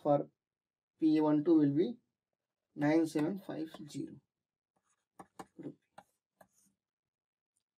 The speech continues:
What if we apply the second case?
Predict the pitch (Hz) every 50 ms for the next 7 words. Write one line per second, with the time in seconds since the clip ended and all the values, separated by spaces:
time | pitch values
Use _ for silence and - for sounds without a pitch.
0 | _ _ _ _ _ _ _ _ _ _ _ _ _ _ _ _ _ _ _ _
1 | _ _ _ _ _ _ _ _ _ _ _ _ _ _ _ _ _ _ _ _
2 | _ _ _ _ _ - 156 175 220 214 269 262 254 - - - - - 226 220
3 | 220 220 214 208 - 196 185 180 190 196 190 220 240 240 - - 175 165 165 170
4 | 151 147 147 - 135 127 123 - - - - -